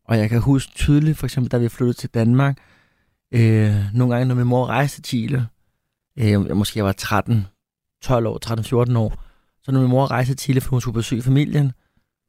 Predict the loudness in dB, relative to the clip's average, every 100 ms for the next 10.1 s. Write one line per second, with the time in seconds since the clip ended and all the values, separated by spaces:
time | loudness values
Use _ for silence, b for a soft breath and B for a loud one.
0 | _ -2 -2 -2 -4 -4 -2 -2 -2 -2
1 | -2 -2 -4 -2 0 2 0 -2 -4 0
2 | 0 0 -2 0 2 2 2 0 -2 -2
3 | 0 0 -4 -2 0 0 0 -6 -2 -4
4 | -4 -6 -2 0 0 0 0 0 -4 -2
5 | 0 0 -2 -4 b b 0 2 2 2
6 | 0 2 2 2 0 -4 _ _ _ _
7 | -2 0 2 2 2 2 -2 -8 _ _
8 | _ 0 2 2 0 -2 -6 -6 -4 -6
9 | -6 _ _ _ _ -2 -2 -4 -2 -2